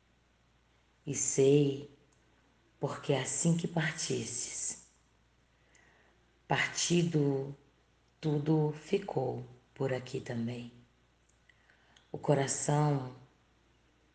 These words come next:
partiu, repartiu, contorceu-se, dividiu-se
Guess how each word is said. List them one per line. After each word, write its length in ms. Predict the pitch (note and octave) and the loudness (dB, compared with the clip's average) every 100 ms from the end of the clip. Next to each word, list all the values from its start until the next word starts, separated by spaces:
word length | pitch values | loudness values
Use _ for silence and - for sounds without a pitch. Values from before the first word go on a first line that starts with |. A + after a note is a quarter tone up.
| _ | _
partiu, 640 | C3+ B2 - - - B2+ B2 - - _ _ _ _ _ _ _ | -4 -4 -2 -4 -2 -2 -4 -10 -20 _ _ _ _ _ _ _
repartiu, 1080 | - - D#3 D#3 - - - - - C#3 C3 - - _ _ _ _ - - _ | -6 2 2 2 -2 -2 -6 -4 2 2 0 -8 -20 _ _ _ _ -20 -20 _
contorceu-se, 1500 | - D3+ C#3+ C#3+ - - - - D#3 D3+ C#3+ - - C3+ - _ _ _ _ _ | 0 0 2 0 0 -4 0 8 10 10 6 -2 -6 -8 -12 _ _ _ _ _
dividiu-se 1200 | - D#3 D3+ D#3 A#2 C#3 F3 E3+ - - C3+ C3+ | 0 4 6 4 4 8 10 10 8 0 -6 -8